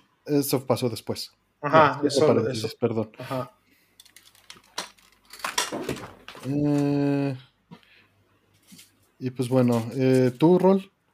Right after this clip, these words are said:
Speaker 1: ¿Llegaste a jugar esto?
Speaker 2: No, yo igual sé de lo que hablan, pero no, tampoco le entré.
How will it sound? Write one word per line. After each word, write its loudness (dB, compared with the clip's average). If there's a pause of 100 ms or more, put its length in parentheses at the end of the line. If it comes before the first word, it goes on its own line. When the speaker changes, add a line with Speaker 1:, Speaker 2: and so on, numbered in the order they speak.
(140)
Speaker 1:
¿Llegaste 0
a -20
jugar 2
esto? -4 (640)
Speaker 2:
No, 0
yo 0
igual 4
sé 4
de 2
lo -2
que 0
hablan, -2
pero 0
no, -8
tampoco -14
le -20
entré. -20